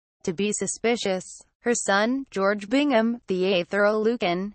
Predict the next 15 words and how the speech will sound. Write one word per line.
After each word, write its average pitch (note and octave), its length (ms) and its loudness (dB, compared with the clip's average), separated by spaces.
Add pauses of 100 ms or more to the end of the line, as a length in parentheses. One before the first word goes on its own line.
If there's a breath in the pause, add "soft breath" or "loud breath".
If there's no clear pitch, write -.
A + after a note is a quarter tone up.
told F3+ 320 0
the E3+ 80 2
Daily F#3 380 0
Mail, A3+ 500 0
"She - 260 -6
passed G#3+ 380 2
away G#3+ 480 2 (680)
yesterday, A3 680 2
Monday, G3+ 600 2
at E3 100 -2
home, E3+ 520 -2
alone G3+ 440 2
and F#3 200 0
apparently D#4 720 0
peacefully." E3 720 -6